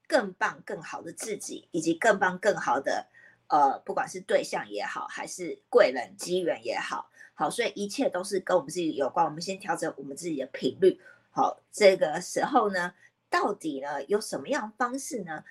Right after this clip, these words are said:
能够来到五次元，让我们频率呢，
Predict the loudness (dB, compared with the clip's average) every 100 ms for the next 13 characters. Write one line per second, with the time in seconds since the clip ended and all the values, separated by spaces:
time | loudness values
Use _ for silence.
0 | -12 -6 0 4 2 2 -2 -2 -4 -10
1 | -8 -6 -2 0 0 0 -2 -8 -10 -10
2 | -6 -2 -2 -4